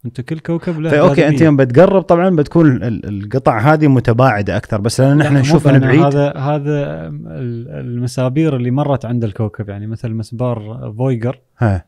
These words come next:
Speaker 1: مر عند كوكب، آه، زحل،
Speaker 2: مم.
Speaker 1: فصور ال-،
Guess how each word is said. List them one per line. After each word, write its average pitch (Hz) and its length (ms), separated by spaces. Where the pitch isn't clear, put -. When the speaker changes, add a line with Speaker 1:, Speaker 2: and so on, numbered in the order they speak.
Speaker 1:
مر 123 260
عند 113 180
كوكب، 104 540
آه، 104 800
زحل، 120 440
Speaker 2:
مم. 110 180
Speaker 1:
فصور 135 480
ال-، 107 500